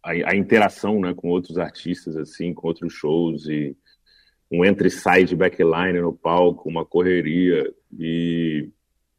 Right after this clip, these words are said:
é engraçado porque, é, sempre fica aquela parada que você toca e agora a gente vai curtir, né?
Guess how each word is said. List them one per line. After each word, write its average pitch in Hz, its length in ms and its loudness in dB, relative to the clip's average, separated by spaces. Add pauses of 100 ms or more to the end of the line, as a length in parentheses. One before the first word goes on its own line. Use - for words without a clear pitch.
(200)
é 95 140 2
engraçado 98 600 0
porque, 90 720 0 (1080)
é, 78 720 -2
sempre 98 320 -2
fica 104 340 2
aquela 95 220 4
parada 85 420 2
que - 120 -16
você 87 280 -2
toca 104 640 2 (420)
e 90 80 2
agora 90 300 4
a - 20 4
gente 90 220 -4
vai 95 120 0
curtir, 90 600 -2
né? 78 180 -10